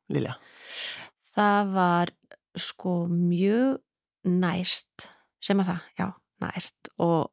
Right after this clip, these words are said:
Speaker 2: og samt líka svolítið erfitt.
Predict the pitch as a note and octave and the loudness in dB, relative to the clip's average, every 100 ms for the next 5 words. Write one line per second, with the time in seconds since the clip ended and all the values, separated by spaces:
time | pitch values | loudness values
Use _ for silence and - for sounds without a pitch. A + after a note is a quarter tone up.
0 | _ E3 E3 - G3+ F3+ - - F3+ F#3 | _ -2 0 2 2 0 -4 -6 -2 -2
1 | - - A2+ - _ - - D3 - - | -2 -2 -2 -2 _ -12 -8 -6 -2 0
2 | G#3+ D3 - - | 2 0 -2 -10